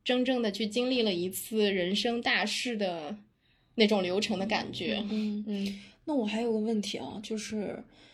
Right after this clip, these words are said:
Speaker 2: 你们恋爱八年应该是相处很长时间，彼此都非常了解对方了，但是却在两年之内仓促结束了婚姻。按理应该说，
Speaker 1: <laughs>
Speaker 2: 说你们已经八年这么了解对方了，你都没有结束恋爱关系。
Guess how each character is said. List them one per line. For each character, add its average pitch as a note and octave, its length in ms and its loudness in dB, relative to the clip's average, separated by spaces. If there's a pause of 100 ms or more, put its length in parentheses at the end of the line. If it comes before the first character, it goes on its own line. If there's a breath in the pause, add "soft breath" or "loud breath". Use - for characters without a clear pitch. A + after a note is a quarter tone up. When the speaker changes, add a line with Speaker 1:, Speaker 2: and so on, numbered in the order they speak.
(380 loud breath)
Speaker 2:
你 G#3+ 140 4
们 G3 280 2
恋 C#4 160 0
爱 C#4 140 2
八 A3+ 220 -2
年 G#3+ 260 0
应 G#3 80 0
该 A#3+ 160 -2
是 A#3 80 -4
相 A#3+ 260 -2
处 G3 240 -6
很 G3 240 -4
长 F#3+ 240 -6
时 G#3+ 120 -6
间， G3 200 -2
彼 G#3 120 -4
此 G#3+ 120 -4
都 G#3+ 140 -2
非 A3+ 160 -6
常 G#3+ 220 0
了 F#3+ 160 -2
解 G#3 120 -4
对 F#3+ 200 -6
方 G3+ 260 -10
了， A3+ 80 -8 (580 loud breath)
但 B3+ 140 2
是 B3+ 60 -2
却 B3+ 120 -4
在 B3 120 0
两 G3 240 0
年 G3 120 0
之 G#3 120 -2
内 A3 100 2
仓 G#3+ 300 -4
促 A3 160 -4
结 D#3+ 200 -2
束 G3 200 -4
了 F#3+ 40 -2
婚 F#3+ 220 -8
姻。 E3 180 -8 (260)
按 B3+ 140 2
理 G#3+ 120 4
应 F#3 120 2
该 A3+ 140 4
说， A3+ 240 0
Speaker 1:
<laughs> - 0 -
Speaker 2:
说 A#3+ 140 -2
你 A3+ 120 2
们 G#3+ 160 4
已 A3+ 100 4
经 G#3 120 0
八 A#3 140 -2
年 G#3+ 160 2
这 D#4+ 200 2
么 E4+ 60 2
了 G#3 140 6
解 F3+ 100 2
对 F#3+ 100 4
方 F#3+ 200 0
了， F3+ 100 -2
你 F#3 60 -2
都 G#3+ 100 6
没 A#3 120 4
有 A3+ 60 6
结 G3+ 200 4
束 A3 160 0
恋 A#3+ 200 6
爱 C4+ 140 6
关 G3 260 0
系。 - 240 -6